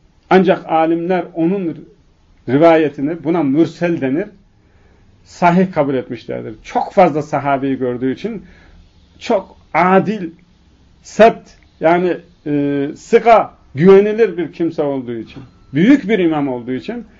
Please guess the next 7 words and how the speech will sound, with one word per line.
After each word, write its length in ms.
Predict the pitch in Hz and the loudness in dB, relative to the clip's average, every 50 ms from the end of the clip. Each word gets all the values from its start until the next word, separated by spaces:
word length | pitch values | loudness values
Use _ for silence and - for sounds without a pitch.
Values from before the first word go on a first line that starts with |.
| _ _ _ _ _ _ _ _ _ _ - | _ _ _ _ _ _ _ _ _ _ -4
çünkü 380 | - 208 208 175 180 190 185 - - - - - | -2 -2 0 0 0 -2 -2 -4 -12 -20 -20 -4
onun 440 | - 220 185 196 214 214 190 160 - - _ - | 0 2 2 2 2 0 -4 -6 -10 -14 _ -4
direkt 260 | 156 202 214 208 165 180 | -2 0 0 0 -2 -4
Resulullah'tan 800 | 170 165 165 170 175 170 165 165 165 160 156 165 160 151 143 131 | -6 -6 -4 -4 -2 0 0 0 -2 -4 -4 -8 -6 -6 -6 -4
rivayeti, 680 | 139 151 170 170 170 170 170 165 208 226 214 160 147 | -2 2 2 4 4 2 0 -2 -6 -10 -10 -8 -8
bir 120 | 175 220 190 | -6 -6 -6
sahabeyi 1000 | - - - - 170 156 175 185 185 175 160 160 185 190 196 196 190 170 165 | -8 -10 -6 -6 -6 -4 -2 -2 -2 0 0 -2 -2 -2 -2 -2 -4 -4 -6